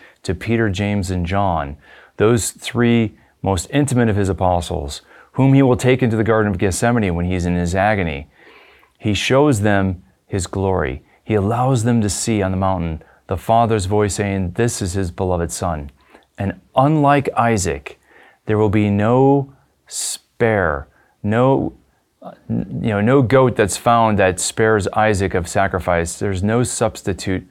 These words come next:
for Jesus. He will be the beloved son who will die on the cross at the end of our Lenten journey. And so here at the beginning of the Lenten journey then, on the beginning of Jesus' journey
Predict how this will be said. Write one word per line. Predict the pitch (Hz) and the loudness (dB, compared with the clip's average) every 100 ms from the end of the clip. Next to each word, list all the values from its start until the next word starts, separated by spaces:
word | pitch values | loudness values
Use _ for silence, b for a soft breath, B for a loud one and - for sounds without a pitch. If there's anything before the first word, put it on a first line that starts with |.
| _ | _
for | - 101 | -10 -8
Jesus. | 90 90 82 71 71 - b b b b | -6 -6 -6 -8 -14 -16 b b b b
He | - 110 113 | -8 -2 0
will | 113 110 | 2 0
be | 110 | 0
the | 104 104 | -2 -2
beloved | 95 98 95 | -2 -2 -2
son | 85 98 92 85 78 b b | -4 -4 -2 -4 -8 b b
who | - 104 | -6 -2
will | 92 | -2
die | 92 92 | 0 0
on | 90 | 0
the | 80 | -4
cross | - 98 85 73 76 - _ b b b | -4 -2 -2 -2 -6 -12 _ b b b
at | 87 | -8
the | 85 | -6
end | 95 90 | -4 -4
of | 90 | -2
our | 85 | -2
Lenten | 87 85 82 | -2 -4 -4
journey. | 82 87 85 69 - B B B | -4 -4 -6 -8 -14 B B B
And | 98 95 | -4 0
so | 113 101 | 2 2
here | - 127 | 2 2
at | 117 | 4
the | 104 | 2
beginning | 101 107 156 160 | 2 4 4 4
of | |
the | 110 | 4
Lenten | 107 98 87 | 2 2 0
journey | 87 82 78 | 0 -2 -2
then, | 78 82 | -2 0
on | 92 | 0
the | 92 | 0
beginning | 92 98 107 120 | -2 0 2 2
of | 107 | 2
Jesus' | 113 117 107 98 | 2 2 2 0
journey | 104 113 110 95 90 | 0 2 2 0 -4